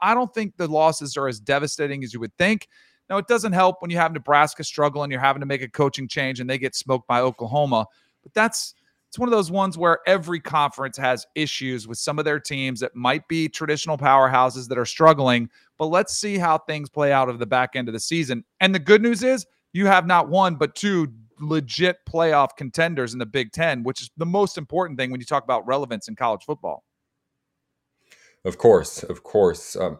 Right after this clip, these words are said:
Speaker 2: h-, how much do you think, or how big do you think the gap is between those two teams and where everyone else is at right now?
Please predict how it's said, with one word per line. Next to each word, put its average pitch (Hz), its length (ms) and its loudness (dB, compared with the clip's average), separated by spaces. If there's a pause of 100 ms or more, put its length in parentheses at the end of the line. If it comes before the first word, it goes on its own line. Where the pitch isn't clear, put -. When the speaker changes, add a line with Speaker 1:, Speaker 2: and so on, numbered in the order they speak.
(140)
Speaker 2:
h-, - 180 -10
how 139 200 2
much 147 520 -2
do 113 120 -6
you 107 80 -4
think, 107 280 -4
or 98 80 0
how 107 140 2
big 98 320 -2
do 98 60 -4
you 92 80 -2
think 92 220 -6
the 92 60 -4
gap 87 360 -2
is 80 140 -4
between 92 340 -2
those 92 240 -2
two 95 200 -2
teams 85 420 -6
and 82 80 -4
where 82 100 0
everyone 78 360 -2
else 76 200 -4
is 71 100 -8
at 64 180 -4
right 58 180 -8
now? - 240 -18